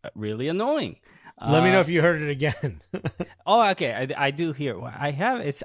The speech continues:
Speaker 1: I have it set to, uh, to, to mute. Okay, here it is. Mute all sounds from Slack.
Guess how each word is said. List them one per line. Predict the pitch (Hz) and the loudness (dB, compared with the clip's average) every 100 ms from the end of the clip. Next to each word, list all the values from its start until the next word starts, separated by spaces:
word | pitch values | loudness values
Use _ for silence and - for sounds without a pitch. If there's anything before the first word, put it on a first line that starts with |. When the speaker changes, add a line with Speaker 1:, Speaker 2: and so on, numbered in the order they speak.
| - | -2
Speaker 1:
I | |
have | 147 226 294 | 2 4 2
it | 208 | 0
set | 196 170 | -2 -2
to, | - 160 143 139 117 127 - | -2 0 0 -2 -6 -10 -4
uh, | 123 120 117 113 - _ _ _ - | -2 0 -2 -4 -8 _ _ _ -6
to, | 139 127 _ | -4 -4 _
to | - 123 120 120 120 | -4 -2 -2 -4 -4
mute. | 117 156 226 - - | -2 0 0 -4 2
Okay, | 175 - 113 | 4 4 -2
here | 123 | -4
it | 104 | -6
is. | 98 | -6
Mute | 131 160 185 | -2 0 0
all | 139 127 | 0 -2
sounds | - 120 117 | -2 -4 -4
from | 117 | -6
Slack. | - 95 | -6 -8